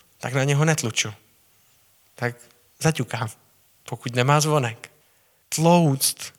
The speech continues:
na dveře znamená něco jiného. To není začáteční pojem, když přijdu. Když někoho žádám, tak čekám, že dostanu a čekám a žádám do té doby, než to dostanu. Pán Ježíš nás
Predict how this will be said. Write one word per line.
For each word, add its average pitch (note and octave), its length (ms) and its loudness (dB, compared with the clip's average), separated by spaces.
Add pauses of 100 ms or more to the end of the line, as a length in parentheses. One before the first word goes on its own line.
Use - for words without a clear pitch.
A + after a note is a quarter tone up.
(200)
na C3 100 4
dveře C3 640 0 (760)
znamená C3 440 2
něco B2+ 280 0
jiného. B2+ 340 0
To A#2+ 100 -2
není C#3+ 240 2
začáteční A#2+ 800 0 (280)
pojem, A2 380 2
když A2 160 -4
přijdu. A#2 420 -2 (840)
Když C3 140 -2
někoho C#3+ 380 2
žádám, B2+ 640 2
tak - 160 -12
čekám, A#2+ 540 -2
že A#2+ 60 -4
dostanu A#2+ 380 -2
a A#2 60 -4
čekám B2 460 -2
a A#2+ 60 -4
žádám B2 480 -2
do B2+ 100 -2
té C3 260 2
doby, A#2+ 500 -2
než B2 160 2
to B2 120 -4
dostanu. A2+ 500 -4 (960)
Pán C3+ 160 4
Ježíš D3 260 4
nás C#3 340 2